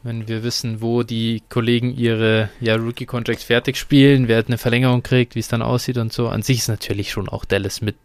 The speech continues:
Dak, äh, ein Wahnsinns-Spot und da muss halt nur Cooper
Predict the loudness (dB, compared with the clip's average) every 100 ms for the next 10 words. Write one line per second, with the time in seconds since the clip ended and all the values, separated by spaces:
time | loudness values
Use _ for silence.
0 | _ 0 2 2 -4 -18 -20 -20 -20 -20
1 | _ -4 -2 -2 0 -2 0 -6 -6 0
2 | 0 0 -2 -4 -2 -4 -2 -4 -4 -4
3 | -8 -6 -2 4 4